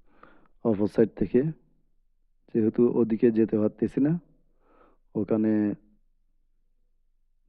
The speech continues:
হাওয়া চলতেছে একটু বেশি, সেই জন্য যেতে পারতেছি না। আমাদের দেশে তো গাছ আছে, গাছগাছালি আছে, এই জন্য হাওয়াটা ধরা পড়ে। এই দেশে, এখানে তো গাছগাছালি কিচ্ছু নাই,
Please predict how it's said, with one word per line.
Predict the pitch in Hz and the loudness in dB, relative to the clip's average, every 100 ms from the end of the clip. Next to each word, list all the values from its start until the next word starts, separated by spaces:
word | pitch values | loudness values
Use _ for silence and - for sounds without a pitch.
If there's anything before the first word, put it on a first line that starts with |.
| _ 151 - - | _ -16 -14 -14
হাওয়া | - - 120 117 | -2 4 6 6
চলতেছে | 123 117 113 113 | 4 0 0 0
একটু | - - | 0 0
বেশি, | 110 107 - 170 - _ _ _ _ - _ - | 2 2 2 -2 -4 _ _ _ _ -20 _ -14
সেই | - 113 | -2 0
জন্য | 107 110 110 104 - | 2 0 0 0 -2
যেতে | 107 107 | -4 -2
পারতেছি | 104 95 101 127 | -2 -4 -8 -4
না। | 113 | -2
আমাদের | 110 117 | 0 0
দেশে | 117 110 110 | 2 0 0
তো | 120 | -2
গাছ | 117 104 | 0 0
আছে, | 101 98 131 131 160 - - _ - | -2 -2 -2 -2 -6 -18 -20 _ -8
গাছগাছালি | 104 104 104 101 117 120 | -4 -2 -2 -2 -2 0
আছে, | 110 - | -2 -2
এই | 110 | -4
জন্য | 107 104 | -2 -4
হাওয়াটা | 95 107 110 104 | -4 -4 -4 -4
ধরা | 104 104 104 | -6 -6 -4
পড়ে। | 104 107 107 | -4 -2 -2
এই | 104 | -4
দেশে, | 104 98 - 113 | -6 -8 -8 -6
এখানে | 104 110 110 | -6 -6 -6
তো | 117 | -6
গাছগাছালি | 113 104 104 95 117 113 | -6 -4 -6 -6 -6 -4
কিচ্ছু | - - 131 | -6 0 2
নাই, | 131 | 2